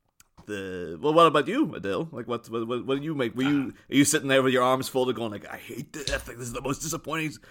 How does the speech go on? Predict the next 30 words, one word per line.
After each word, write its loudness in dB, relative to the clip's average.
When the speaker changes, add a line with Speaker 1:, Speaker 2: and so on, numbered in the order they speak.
Speaker 1:
follow-up 4
to 0
a -10
classic -2
I've -4
ever 0
seen"? -4
Speaker 2:
Uh, 4
I -6
mean, -4
you're -2
assuming -8
I -6
think -6
Knives -6
Out -6
is -12
a -16
classic, -6
or 2
you 0
listen -2
to -6
my 4
episodes -6
of -6
Knives -2
Out -2
Minute. -4
Um, 0